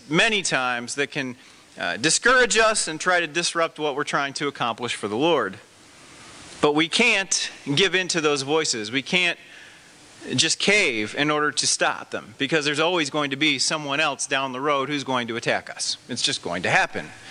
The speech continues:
Even if one person shuts up, someone will step in to fill that void, because Satan and dark forces will see to that. But Nehemiah said, "No, no. They sent to me four times in this way,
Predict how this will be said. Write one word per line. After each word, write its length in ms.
Even 260
if 120
one 180
person 360
shuts 320
up, 160
someone 340
will 80
step 260
in 120
to 60
fill 240
that 180
void, 420
because 420
Satan 340
and 200
dark 200
forces 340
will 80
see 200
to 140
that. 340
But 120
Nehemiah 480
said, 220
"No, 400
no. 240
They 240
sent 320
to 100
me 160
four 680
times 800
in 100
this 180
way, 380